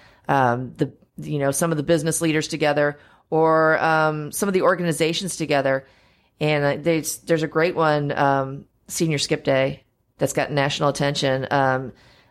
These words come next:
uh, and I've mentioned Danara before, Danara, uh, Moore's, uh, project with that, um, reaching out to Age Smart.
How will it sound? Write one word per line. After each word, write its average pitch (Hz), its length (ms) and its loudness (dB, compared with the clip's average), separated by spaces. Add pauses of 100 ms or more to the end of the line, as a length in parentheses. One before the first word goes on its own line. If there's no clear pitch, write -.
uh, 131 240 0 (760)
and 147 520 -2 (100)
I've 147 200 2
mentioned 147 500 -2
Danara 131 480 2
before, 143 260 -2
Danara, 135 580 0
uh, 147 140 0
Moore's, 143 520 0
uh, 123 200 0
project 135 540 -2
with 131 140 -6
that, 127 340 2
um, 131 180 2
reaching 143 300 -2
out 131 240 0
to 131 340 -2
Age 143 300 2
Smart. 135 540 0